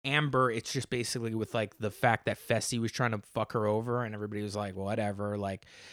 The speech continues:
and then that caused a huge rift between the Big Brother Alliance and all that stuff. And it,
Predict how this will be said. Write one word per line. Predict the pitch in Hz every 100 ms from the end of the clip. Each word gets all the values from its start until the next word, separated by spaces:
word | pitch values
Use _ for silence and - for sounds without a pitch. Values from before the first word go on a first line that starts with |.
| -
and | - 123
then | 123
that | 123 135
caused | - 120 110 107
a |
huge | 107 131 117
rift | 113 113 -
between | 110 - 120 113
the | 110
Big | 110 107
Brother | 117 107 110
Alliance | 104 107 107 113 135
and | 113
all | 107
that | 107
stuff. | - 113 143
And |
it, | 127